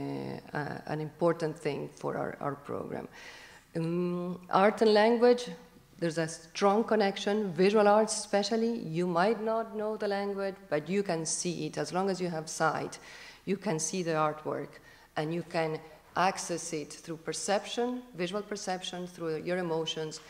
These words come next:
and also through your native language. So it's like, how do you transfer what you are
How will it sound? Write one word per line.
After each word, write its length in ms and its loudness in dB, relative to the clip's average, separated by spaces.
and 160 4
also 300 2
through 180 -4
your 120 0
native 420 -6
language. 540 -8
So 180 -4
it's 200 0
like, 180 2
how 280 2
do 140 -6
you 100 -6
transfer 680 -4
what 400 0
you 200 -2
are 480 4